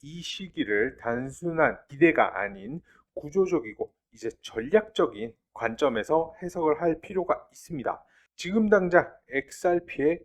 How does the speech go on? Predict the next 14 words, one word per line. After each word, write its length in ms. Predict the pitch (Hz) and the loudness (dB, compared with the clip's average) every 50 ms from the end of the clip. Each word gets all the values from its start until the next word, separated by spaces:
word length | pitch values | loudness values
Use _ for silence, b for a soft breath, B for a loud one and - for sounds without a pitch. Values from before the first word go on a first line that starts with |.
| _ _ | _ _
투자를 480 | - - 208 190 180 185 180 175 175 175 | -12 -10 -6 0 4 4 6 6 6 4
하고 500 | 175 - - 214 208 208 - - 139 107 - _ - | 2 -2 -6 -6 -6 0 2 2 2 2 -2 _ -20
있든 520 | - _ _ _ _ - 185 147 110 - - _ | -20 _ _ _ _ 2 2 2 2 -4 -14 _
아니든 580 | _ 110 110 113 123 151 156 151 123 117 101 - b b b b b b _ _ | _ -2 -2 -2 0 -2 -4 -2 -2 -2 -2 -4 b b b b b b _ _
이번 420 | 160 185 196 233 247 233 214 208 | -8 2 8 8 8 8 8 4
영상의 520 | 202 160 156 165 156 160 160 160 165 165 | 2 2 2 0 -4 -4 -4 -2 -2 -4
핵심은 600 | 165 - - - - - - 156 151 165 175 165 - _ | -4 -8 -14 -14 -12 -4 -4 0 0 0 -2 -2 -6 _
단 280 | _ 107 110 120 127 131 | _ -2 -2 -2 -2 -4
한 340 | - - 180 180 175 180 | -8 -6 -4 -4 -4 0
가지입니다. 1000 | 175 180 170 165 - 147 - _ _ _ 117 117 131 143 143 113 107 82 - - b b b b b b b b | 4 4 4 4 2 -2 -12 _ _ _ -10 -8 -8 -8 -2 -2 -2 -4 -4 -8 b b b b b b b b
리플과 920 | 110 131 147 151 _ _ - - 147 131 123 117 - 120 135 139 - - _ - | -2 -2 -2 -2 _ _ -4 -2 0 0 0 2 4 4 4 4 0 -10 _ -2
에스이씨의 960 | 123 123 120 - - - - 131 120 107 - - - 120 127 147 160 151 - | -2 -2 -2 -4 -14 -12 -10 -10 -10 -10 -12 -10 -6 0 2 2 2 0 -4
다음 360 | - - 107 107 113 127 127 | -6 -4 -2 -2 -2 -4 -8
선택이 540 | 117 _ - 156 175 - 170 - 110 101 90 | -8 _ -6 -6 -4 -4 -8 -8 -8 -12 -16